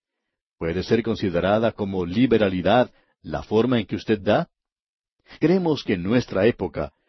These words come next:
cuando Dios ha prosperado a un hombre, él no solamente debería dar una décima parte, o sea, el diezmo,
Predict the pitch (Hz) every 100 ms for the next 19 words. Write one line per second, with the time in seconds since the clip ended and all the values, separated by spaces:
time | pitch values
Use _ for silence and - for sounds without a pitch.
0 | _ 123 127 127 135 156 147 135 123 -
1 | 95 120 101 85 143 151 135 - _ _
2 | _ 185 196 151 156 - 117 107 147 117
3 | 104 90 107 107 107 113 104 90 104 -
4 | 87 156 175 - 90 85 113 87 147 139
5 | 123 98